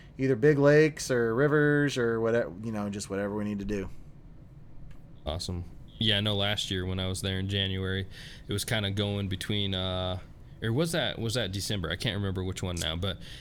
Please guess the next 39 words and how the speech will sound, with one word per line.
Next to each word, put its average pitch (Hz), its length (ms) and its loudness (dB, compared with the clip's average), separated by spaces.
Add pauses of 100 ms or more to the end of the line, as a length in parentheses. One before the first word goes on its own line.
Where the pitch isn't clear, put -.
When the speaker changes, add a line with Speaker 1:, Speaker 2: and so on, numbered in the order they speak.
Speaker 2:
it 104 60 -2
was 107 160 0
going 117 260 0
before, 101 680 0
Speaker 1:
It 110 40 -2
was - 140 -4
Speaker 2:
it - 20 0
was 110 100 0
going 131 140 2
Speaker 1:
January. 117 40 0
Speaker 2:
between 113 280 0
the 95 80 -2
big 113 220 0
lakes 117 400 0
and 101 100 0
the 90 60 0
Speaker 1:
Mm-hmm. 90 60 -2
Speaker 2:
marshes, 85 480 -4
and 92 100 -4
big 101 160 -2
lakes 104 260 -2
and 95 120 -2
the, 90 140 -4 (280)
'cause 95 140 -4
you 95 40 -4
got 95 120 -2
the 82 80 -6
freeze 110 320 -2
and 98 160 0
thaw, 92 280 -2
which, 92 260 -4 (360)
like 90 80 0
you 90 60 0
said, 82 260 -2
super 147 280 0
hard 107 160 0
to 90 60 -4
plan 92 300 -4
for, 92 400 -4